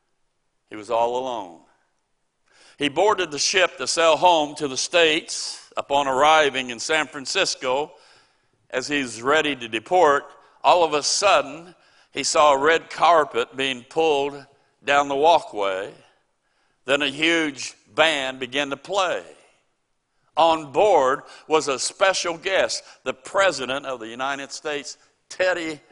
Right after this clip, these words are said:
Roosevelt. Lots of cheers,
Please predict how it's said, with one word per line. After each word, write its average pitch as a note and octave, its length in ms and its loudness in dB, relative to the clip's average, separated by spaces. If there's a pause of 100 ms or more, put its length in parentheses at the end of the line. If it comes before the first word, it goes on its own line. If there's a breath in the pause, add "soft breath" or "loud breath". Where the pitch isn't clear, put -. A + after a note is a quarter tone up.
Roosevelt. G2 680 -8 (1120)
Lots F3 340 2
of F3+ 160 -6
cheers, F3 840 -2